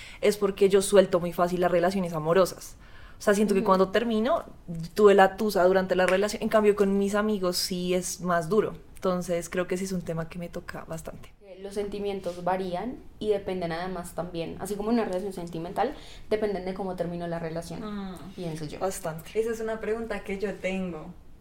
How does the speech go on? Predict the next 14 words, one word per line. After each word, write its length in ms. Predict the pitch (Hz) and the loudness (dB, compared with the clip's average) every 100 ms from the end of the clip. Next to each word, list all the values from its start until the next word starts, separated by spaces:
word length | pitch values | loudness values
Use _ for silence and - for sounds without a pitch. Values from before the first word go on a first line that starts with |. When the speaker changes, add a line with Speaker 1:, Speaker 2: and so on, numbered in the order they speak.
| - - | -20 -14
Speaker 1:
Ok. 80 | 190 | -12
Speaker 3:
que 160 | 185 175 | -8 -6
no 80 | 190 | -2
Speaker 2:
Cuenta. 200 | 185 180 | -2 -4
Speaker 3:
sé 100 | 180 | -6
si 60 | |
les 120 | 175 180 | -8 -8
puedo 180 | 185 185 | -10 -10
hacer. 340 | 185 170 - - - - - - | -10 -10 -12 -16 -20 -20 -20 -10
O 40 | 214 | -2
sea, 120 | 233 | 0
Speaker 2:
Cuenta. 240 | 220 - - - - - - - - | 0 -4 -10 -16 -18 -18 -18 -14 -6
Speaker 3:
es 180 | 233 - | -4 -4
que, 340 | 240 233 - | -6 -6 -6